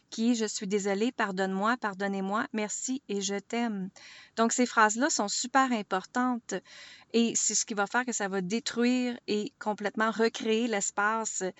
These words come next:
la fréquence d'amour et re-, redonner le pardon justement dans votre cœur. Donc, n'oubliez jamais de faire ça. C'est un exercice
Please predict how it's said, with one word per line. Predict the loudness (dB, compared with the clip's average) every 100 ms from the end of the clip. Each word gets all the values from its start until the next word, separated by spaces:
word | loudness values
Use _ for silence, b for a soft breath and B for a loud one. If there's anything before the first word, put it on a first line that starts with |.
| B B
la | -2
fréquence | 0 -2 0 0 0
d'amour | 0 0 0 0 0 -2
et | -6
re-, | 0 0 0 -4 -4
redonner | -2 0 0
le | 0
pardon | 0 -4 -2 -4 -4
justement | -6 -4 -4 -2
dans | -4 -4
votre | -6 -4 -6
cœur. | -2 -2 -2 -6 -12 _ _ _ _
Donc, | 4 6
n'oubliez | 8 6 6 2
jamais | 4 4 4 2
de | -4
faire | -4 -6
ça. | -6 -10
C'est | -4 0
un |
exercice | 0 0 -6 -4 -6 -6